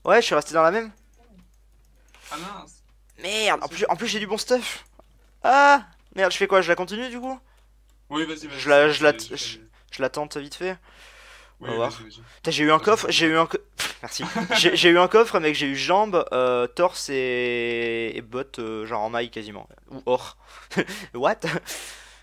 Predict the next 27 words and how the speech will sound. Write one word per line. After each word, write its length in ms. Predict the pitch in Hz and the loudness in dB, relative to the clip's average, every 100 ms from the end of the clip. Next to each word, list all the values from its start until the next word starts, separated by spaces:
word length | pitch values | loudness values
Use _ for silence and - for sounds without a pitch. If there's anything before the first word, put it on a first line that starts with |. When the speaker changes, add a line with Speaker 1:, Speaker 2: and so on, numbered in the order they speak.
| _ _ _ _ _ _ _ _ _ _ _ | _ _ _ _ _ _ _ _ _ _ _
Speaker 2:
Pas 80 | - - | -16 -16
mal. 180 | - _ _ - | -16 _ _ -12
Speaker 1:
T'as 80 | 113 | -4
ça 200 | - 165 | 2 2
dans 200 | 139 143 | 4 2
un, 80 | 185 | 2
Speaker 2:
Pas 20 | |
mal. 60 | |
Speaker 1:
t'as, 120 | 156 139 | 2 0
t'as 160 | 143 | 0
ça 120 | 196 | 0
dans 200 | 175 139 | 0 0
un 40 | 160 | 0
seul 180 | 185 165 | -2 0
coffre, 240 | 156 - | -2 -2
plus 140 | - 151 | -8 -4
de 80 | |
la 80 | 143 | -2
bouffe. 280 | 135 147 - _ _ _ _ | -4 -14 -20 _ _ _ _
Speaker 2:
C'est 80 | 120 | -20
clair, 220 | 120 120 _ _ | -20 -20 _ _
ça 160 | _ 123 | _ -18
met 100 | 117 | -18
de 60 | 113 | -16
bonne 140 | 113 | -18
humeur. 280 | 120 120 120 _ _ _ - | -18 -20 -20 _ _ _ -14
Speaker 1:
Ouais. 200 | 117 | -14